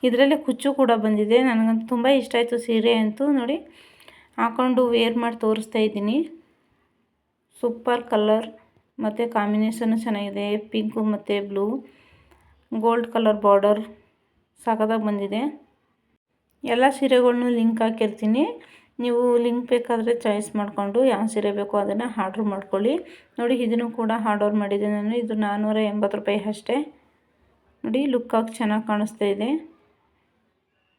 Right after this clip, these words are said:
ಪಿಂಕು ಮತ್ತು ಇದು, ಇದು ಕೂಡ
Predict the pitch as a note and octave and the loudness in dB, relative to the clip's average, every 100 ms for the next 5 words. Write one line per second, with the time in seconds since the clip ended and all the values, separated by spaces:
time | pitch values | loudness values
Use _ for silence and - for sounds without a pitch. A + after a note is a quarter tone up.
0 | _ _ _ _ _ _ _ _ _ _ | _ _ _ _ _ _ _ _ _ _
1 | _ _ _ _ _ _ _ _ - C#4 | _ _ _ _ _ _ _ _ 0 0
2 | C4+ D4 C#4+ C#4+ C#4+ C#4+ C#4+ C4+ B3+ A#3 | 4 4 4 4 2 2 2 0 0 0
3 | C4+ B3+ A#3+ B3 D4+ D4 | 0 2 0 -2 -2 0